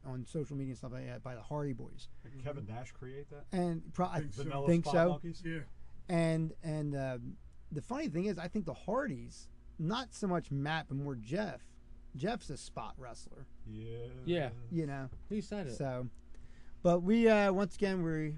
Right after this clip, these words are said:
Speaker 1: we're out of time. Guys, <laughs> we can talk about this forever. Uh, make sure you go to That Way Cool Wrestling Show on Facebook, that way cool wrestling show dot com. You can check out season one on there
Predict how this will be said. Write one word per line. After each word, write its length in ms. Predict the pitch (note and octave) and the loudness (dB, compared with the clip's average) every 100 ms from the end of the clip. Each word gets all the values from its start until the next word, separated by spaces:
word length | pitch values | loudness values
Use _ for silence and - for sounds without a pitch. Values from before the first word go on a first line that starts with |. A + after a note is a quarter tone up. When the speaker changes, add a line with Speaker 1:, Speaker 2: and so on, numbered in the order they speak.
| E3 | -2
Speaker 1:
we're 160 | D3 | -2
out 160 | D3+ D#3 | 0 0
of 100 | D3 | 0
time. 340 | C#3 B2+ C3 C3 - - - - | -4 -6 -6 -8 -12 -14 -12 -6
Guys, 460 | - F3 E3+ E3+ - - - - | 0 2 2 0 -4 -14 -14 -14
<laughs> 320 | - - - | -2 0 4
we 160 | G3+ G#3 | 6 6
can 100 | F#3 | 6
talk 220 | E3+ E3+ | 4 4
about 180 | D#3 D3+ | 4 2
this 240 | D3 C#3+ - - | 2 2 2 0
forever. 480 | F3+ C3+ D#3+ C#3 C#3+ - - - - - | -2 -2 -2 -2 -2 -2 -4 -2 -2 -2
Uh, 420 | D3+ D3 C#3+ C#3+ D3 E3+ | 2 4 6 4 2 2
make 300 | D#3 B3 A3+ | 2 2 2
sure 160 | A#3 | 0
you 80 | G#3+ | 2
go 160 | F3+ F3 | 6 6
to 100 | D#3 | 6
That 220 | D#3+ E3 | 4 4
Way 100 | E3 | 2
Cool 160 | - E3 | 2 2
Wrestling 300 | E3+ - E3 | 2 2 -2
Show 480 | - D#3+ D#3 D#3 - | 2 4 4 2 -4
on 400 | - C#3 C3+ C3 C3 - | -2 0 2 2 -2 -2
Facebook, 440 | D#3+ D#3 E3 D#3 - | -2 0 0 0 -2
that 220 | - D3+ D#3+ | -2 -2 2
way 120 | E3 | 0
cool 180 | - D3+ | 2 0
wrestling 260 | D#3+ - | 2 0
show 180 | D3 D#3+ | 0 0
dot 280 | C3+ C3 C3+ | 2 0 -2
com. 420 | - F3 F#3 G#3 - - - - | -2 0 2 0 0 2 4 6
You 120 | - | 6
can 120 | C#3+ D3 | 6 4
check 200 | F3 E3+ | 4 4
out 220 | D#3 D3 | 4 4
season 380 | - A3 G#3+ G#3 | 2 4 6 4
one 160 | G3+ | 4
on 80 | G3 | 2
there 240 | F#3+ G#3+ | 2 0